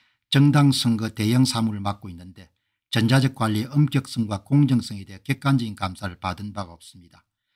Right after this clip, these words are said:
실제로 K보팅에 사용된 엠넷 외 블루투스 일공일 등의 투표가 조작되었음이 만천하에 드러났는데도 선관위에 대한 감사나 책임 추궁은 전혀 이루어지지 않았습니다.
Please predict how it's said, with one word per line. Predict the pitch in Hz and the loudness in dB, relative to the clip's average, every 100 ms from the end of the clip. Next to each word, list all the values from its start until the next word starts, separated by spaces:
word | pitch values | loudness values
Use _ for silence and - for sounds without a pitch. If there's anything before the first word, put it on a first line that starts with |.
| _ _ _ _ | _ _ _ _
실제로 | - 143 131 147 131 | -2 0 2 2 0
K보팅에 | - 147 147 151 151 135 | 2 4 4 2 4 2
사용된 | 120 110 107 104 107 | 2 -2 -4 -4 -6
엠넷 | - 139 143 139 139 123 | 0 4 6 4 0 -8
외 | 101 117 98 _ _ _ | -6 -6 -8 _ _ _
블루투스 | _ 139 147 147 - | _ 2 4 2 0
일공일 | 156 135 135 127 104 | 0 4 4 4 2
등의 | 110 104 | -4 -6
투표가 | - 165 143 117 | -6 -4 -2 -2
조작되었음이 | 113 101 110 - 107 - 95 | -4 -6 -6 -6 -8 -8 -8
만천하에 | 101 107 139 135 120 | -4 -2 0 0 -2
드러났는데도 | 98 95 92 85 107 104 _ _ _ - | -8 -12 -12 -14 -20 -20 _ _ _ -10
선관위에 | - 113 117 151 123 | -4 0 4 4 2
대한 | 117 98 | -2 -6
감사나 | 104 104 117 113 | -4 -4 -2 -4
책임 | - 143 131 127 | -4 -2 2 2
추궁은 | 110 98 127 135 _ _ | 0 -6 -4 -6 _ _
전혀 | - 104 123 131 156 | -6 0 2 2 -2
이루어지지 | 147 101 98 95 | -10 -14 -14 -12
않았습니다. | 90 87 - 82 80 _ | -14 -14 -20 -20 _ _